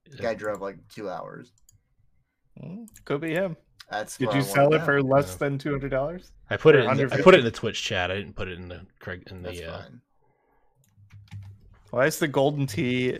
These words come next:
Speaker 3: golf cabinet not gold?
Speaker 1: That is not the one I sold him. Okay. But that's fucking broken. There's no way that works.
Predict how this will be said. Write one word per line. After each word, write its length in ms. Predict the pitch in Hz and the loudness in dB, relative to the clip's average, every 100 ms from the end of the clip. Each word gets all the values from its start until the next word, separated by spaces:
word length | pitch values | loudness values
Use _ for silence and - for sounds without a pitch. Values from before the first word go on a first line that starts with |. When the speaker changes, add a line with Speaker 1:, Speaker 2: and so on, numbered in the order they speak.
| 247 | -6
Speaker 3:
golf 380 | 131 113 117 - | 0 2 2 -2
cabinet 420 | - 113 110 110 | -4 -4 -4 -6
not 300 | 117 110 104 | -4 -6 -4
gold? 240 | - - 123 | -6 -4 -2
Speaker 1:
That 100 | 131 | -4
is 140 | 120 | -2
not 160 | 117 110 | -6 -6
the 80 | |
one 120 | 98 92 | -10 -12
I 60 | |
sold 280 | 90 - - | -14 -18 -18
him. 80 | 90 | -16
Okay. 240 | 104 95 - - 123 | -14 -14 -16 -14 -12
But 80 | 117 | -6
that's 220 | 127 120 | -4 -4
fucking 260 | 117 104 92 | -4 -6 -6
broken. 240 | 87 85 85 | -8 -10 -12
There's 160 | 101 107 | -12 -6
no 140 | 113 104 | -4 -2
way 180 | 98 | -4
that 160 | 92 78 | -6 -10
works. 220 | - - | -14 -16